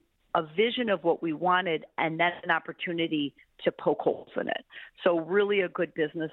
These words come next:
plan, you have to do your due diligence, not in order to justify what you're gonna do, but to make sure that there is really, there has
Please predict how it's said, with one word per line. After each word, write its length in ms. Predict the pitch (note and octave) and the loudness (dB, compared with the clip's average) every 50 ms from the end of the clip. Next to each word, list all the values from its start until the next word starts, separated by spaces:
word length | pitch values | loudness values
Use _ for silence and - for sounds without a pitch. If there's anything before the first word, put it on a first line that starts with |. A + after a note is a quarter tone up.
| - _ _ | -10 _ _
plan, 400 | E3 D3+ C#3+ C#3+ D3 C#3+ C#3+ - - _ _ _ _ _ | 0 2 4 2 2 0 -2 -6 -12 _ _ _ _ _
you 160 | - - E3 - - - | -6 -2 0 2 2 2
have 140 | - A3 - | 0 -2 -2
to 100 | - A#3+ | -4 -6
do 100 | - G3+ | -6 0
your 160 | G3 F#3+ F3+ | 2 2 2
due 180 | - - E3 D#3+ | 2 -2 -10 -10
diligence, 600 | - - E3+ E3 F3 F3+ F3 - E3 D3 D3 - _ - - - | -2 0 0 2 2 0 -2 -2 -2 -4 -4 -4 _ -16 -14 -8
not 260 | - F3 F3+ F#3+ - - | -2 0 2 2 0 -2
in 60 | A3+ | -6
order 220 | G#3 G3 F#3 F3+ D#3+ | -10 -10 -10 -12 -12
to 60 | D3 - - | -14 -8 -2
justify 540 | - D#3 E3 - _ - F3 - - D3+ D3+ | -2 -2 -2 -2 _ -8 -8 -6 -4 -6 -4
what 180 | D3 D3+ - - | -4 -4 -6 -6
you're 100 | E3 - | -6 -8
gonna 200 | E3 D3+ C#3+ C#3+ - _ | -8 -10 -10 -14 -12 _
do, 280 | - G#3 G3 F3+ E3 D#3 - - - - _ _ | 0 2 4 4 2 0 -4 -10 -20 -20 _ _
but 120 | F#3 E3 - - - | -2 -2 -2 -4 -8
to 80 | F#3 | -8
make 280 | E3+ E3+ F3+ F#3+ G3 - _ _ _ - - | -6 0 0 0 0 0 _ _ _ -2 0
sure 200 | G#3 F#3+ F#3 F3 E3 | 2 2 2 4 2
that 120 | D#3+ D3+ - - - - - | 2 0 -2 -4 -12 -4 0
there 200 | E3 E3 - - _ | 0 0 0 0 _
is 180 | F#3+ G#3 G#3 F3 D3 C#3+ _ - | 0 0 0 -2 -10 -16 _ 0
really, 280 | E3+ F#3+ G#3 G3+ F3 D#3 | 0 2 4 4 2 2
there 160 | D#3 E3 - - - - | 2 2 2 2 2 0
has 100 | - - | -2 -6